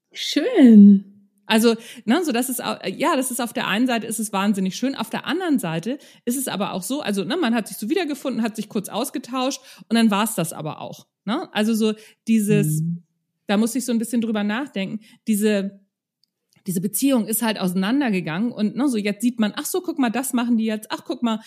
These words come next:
Speaker 2: ne, so die haben jetzt Kinder und ach, guck mal, das arbeiten die jetzt" und jetzt, und dann ist es aber
Speaker 1: Ja.
Speaker 2: auch egal,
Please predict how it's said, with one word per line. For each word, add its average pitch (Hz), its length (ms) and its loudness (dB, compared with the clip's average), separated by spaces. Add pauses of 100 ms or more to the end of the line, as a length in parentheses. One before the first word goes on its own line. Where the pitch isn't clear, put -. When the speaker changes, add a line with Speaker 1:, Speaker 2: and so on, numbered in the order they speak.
(220)
Speaker 2:
ne, 285 160 0
so 247 120 2
die 226 160 -2
haben 233 160 0
jetzt 226 200 -4
Kinder 208 380 0
und 202 80 -6
ach, - 180 -8
guck 320 120 -6
mal, 240 100 -2
das 226 180 -4
arbeiten 185 440 -4
die 180 80 -4
jetzt" 220 200 -8
und 226 100 -2
jetzt, 240 220 -4 (140)
und 220 140 0
dann 233 160 0
ist 233 120 -4
es 240 120 -4
aber 233 160 -2
Speaker 1:
Ja. 208 160 -2
Speaker 2:
auch 196 260 -2
egal, 175 800 -2